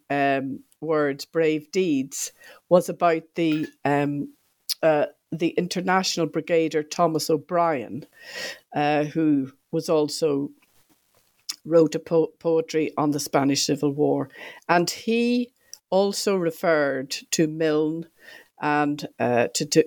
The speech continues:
to Dakin and categorized them as left-wing poets in the thirties. Um, so he was someone who began the sort of intellectual journey, if you like, to,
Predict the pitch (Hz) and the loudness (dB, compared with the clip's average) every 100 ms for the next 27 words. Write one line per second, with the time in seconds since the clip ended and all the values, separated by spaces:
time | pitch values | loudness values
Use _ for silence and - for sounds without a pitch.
0 | - - 156 165 160 - 139 143 - - | 2 -6 4 4 4 0 -4 -4 -10 -20
1 | _ - 180 175 - 269 247 226 180 160 | _ 2 2 2 0 2 2 0 -2 0
2 | 156 156 - 156 151 147 - 165 165 165 | 0 0 0 0 2 -2 -2 0 0 2
3 | 147 147 - 156 143 - 151 139 131 - | 0 0 -2 0 0 -2 0 0 -2 -4
4 | - - - - 165 151 147 156 139 120 | -6 -10 -20 -2 0 0 -2 0 0 -2
5 | 143 135 - - - 143 139 135 127 131 | -4 -2 -4 -6 -2 2 2 2 0 -4
6 | - - 180 151 147 - - - - _ | -8 -2 2 4 2 -8 -20 -20 -20 _
7 | - 175 240 277 277 262 240 226 202 190 | -6 -2 0 0 0 0 0 0 -2 0
8 | 202 196 185 - - _ - 180 170 175 | 0 0 -4 -10 -20 _ -8 -6 0 2
9 | 170 160 156 156 175 165 165 165 165 170 | 2 0 -2 -2 0 0 2 2 2 2
10 | 175 - - 180 175 - 175 170 170 170 | 2 2 -2 0 -2 0 0 0 0 -2
11 | 165 170 170 160 156 _ - 175 170 | -2 -2 0 0 -2 _ -2 2 2